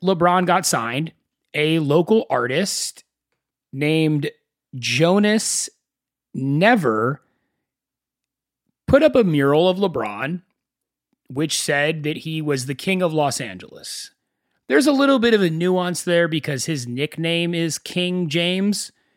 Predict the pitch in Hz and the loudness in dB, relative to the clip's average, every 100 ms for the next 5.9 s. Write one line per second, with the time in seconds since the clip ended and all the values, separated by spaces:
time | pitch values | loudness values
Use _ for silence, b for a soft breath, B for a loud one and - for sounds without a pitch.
0 | _ _ _ _ - 190 196 190 190 - | _ _ _ _ -2 2 2 2 0 -2
1 | _ _ _ _ _ _ _ - 277 294 | _ _ _ _ _ _ _ 2 4 4
2 | 226 139 131 131 156 - - 156 165 - | 2 2 -2 -2 -4 -6 -2 0 0 -4
3 | _ _ _ _ 185 - 320 302 - 107 | _ _ _ _ -2 4 4 4 -2 -10
4 | 69 - - - _ _ _ - 214 202 | -12 -16 -18 -20 _ _ _ -4 0 2
5 | 185 196 202 175 170 170 165 143 | 2 2 2 2 0 0 -2 -6